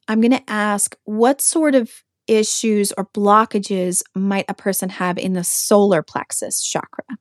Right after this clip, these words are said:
And if you're listening and you're able to, I want you to just find your belly button with your hand.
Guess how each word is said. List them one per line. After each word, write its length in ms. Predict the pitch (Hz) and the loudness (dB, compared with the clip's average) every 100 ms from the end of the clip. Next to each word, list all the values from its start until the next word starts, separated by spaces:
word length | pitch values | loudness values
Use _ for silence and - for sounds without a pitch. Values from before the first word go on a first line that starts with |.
| _ _ _ _ - | _ _ _ _ 6
And 120 | 233 | 6
if 140 | 233 | 8
you're 140 | 262 269 | 8 8
listening 500 | 349 - 269 226 214 | 6 6 6 6 4
and 100 | 208 | 2
you're 140 | 214 - | 0 2
able 340 | 233 226 214 | 2 4 2
to, 460 | - - 180 175 - | 0 -2 0 2 0
I 60 | 208 | 0
want 320 | 226 269 - | 2 2 2
you 80 | 294 | 0
to 140 | 277 | -2
just 400 | 254 233 220 - _ _ _ | 2 2 2 -2 _ _ _
find 520 | - - 226 247 269 | -6 -2 2 2 2
your 100 | 254 | 0
belly 320 | 214 180 196 | -2 -2 -2
button 540 | 214 247 269 311 330 339 | 0 -2 0 -2 -2 -4
with 220 | 208 - | -6 -4
your 80 | 220 | -4
hand. 500 | 214 180 190 269 | -2 -2 0 -2